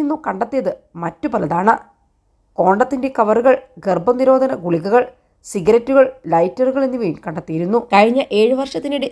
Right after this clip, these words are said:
സ്കൂൾ അധികൃതർ നടത്തിയ പരിശോധനയിലൂടെയാണ് ഇത്തരം വസ്തുക്കൾ പിടിച്ചെടുത്തത്. ഈ വിവരം കുട്ടികളുടെ രക്ഷിതാക്കളെ ഉടൻ തന്നെ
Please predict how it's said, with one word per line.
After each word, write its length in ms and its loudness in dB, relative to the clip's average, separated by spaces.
സ്കൂൾ 280 -4
അധികൃതർ 400 -4
നടത്തിയ 320 -2
പരിശോധനയിലൂടെയാണ് 1000 0
ഇത്തരം 300 -6
വസ്തുക്കൾ 400 -8
പിടിച്ചെടുത്തത്. 500 -2
ഈ 120 8
വിവരം 340 2
കുട്ടികളുടെ 480 0
രക്ഷിതാക്കളെ 600 0
ഉടൻ 240 -2
തന്നെ 160 -4